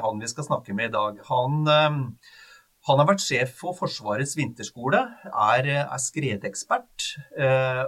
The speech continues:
og, og i tjue tolv så kunne han loggføre tusen netter ute. Så dette er med andre ord en mann som har vært ute en vinternatt før. Jo Gunnar,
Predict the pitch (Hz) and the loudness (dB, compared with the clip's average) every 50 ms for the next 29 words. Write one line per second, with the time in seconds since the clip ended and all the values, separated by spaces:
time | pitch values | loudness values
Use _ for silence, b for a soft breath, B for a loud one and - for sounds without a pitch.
0 | - _ 135 127 123 131 139 143 147 147 143 143 147 143 - 135 135 139 147 143 | -6 _ -8 -6 -6 -6 -4 -4 -2 0 2 2 2 0 0 -2 -4 -4 -4 -4
1 | 151 156 151 - - 196 156 123 139 175 180 - - - 190 240 226 190 - - | -6 -6 -6 -6 -6 -4 -4 -4 -4 -6 -8 -6 -4 -2 -2 -2 -2 -6 -6 -6
2 | 151 151 - 160 156 190 147 147 139 147 165 170 151 113 104 95 - - - 117 | -6 -6 -4 -2 -2 0 0 0 0 0 0 -2 -4 -4 -4 -8 -12 -10 -8 -6
3 | 120 135 143 151 156 160 160 - - _ _ _ _ - 113 107 107 107 104 - | -2 0 2 2 2 2 0 -2 -8 _ _ _ _ -8 -6 -6 -4 -4 -4 -4
4 | - - 147 151 151 135 113 110 - - _ - 135 127 127 123 123 101 95 - | -4 -4 -4 -6 -4 -4 -4 -6 -6 -6 _ -8 -6 -6 -6 -6 -8 -10 -10 -10
5 | _ _ 113 107 107 104 b b b b b b - - 147 165 175 - - - | _ _ -2 -2 -2 -2 b b b b b b -8 -4 -2 0 0 -2 0 0
6 | 147 131 131 123 123 135 143 143 151 160 156 156 175 - 139 113 104 101 135 147 | 0 2 4 2 4 4 4 2 2 0 0 0 2 2 0 -2 -2 -4 -4 -4
7 | 147 135 147 170 156 147 147 143 143 151 - - - 190 151 143 143 143 139 165 | -4 -6 -6 -6 -6 -2 0 0 0 0 -2 -4 -2 0 2 2 2 2 0 -2
8 | 131 104 - - 120 123 117 110 98 95 95 101 123 127 127 - - - 151 160 | -8 -8 -8 -8 -8 -8 -6 -6 -8 -6 -4 -2 -2 -2 -4 -8 -6 0 2 4
9 | 151 120 - - - B B B B B B B B B B B B B _ _ | 4 2 2 -2 -10 B B B B B B B B B B B B B _ _
10 | _ _ _ _ - 196 214 240 196 196 151 127 123 123 117 | _ _ _ _ 0 2 4 6 6 6 6 6 6 4 4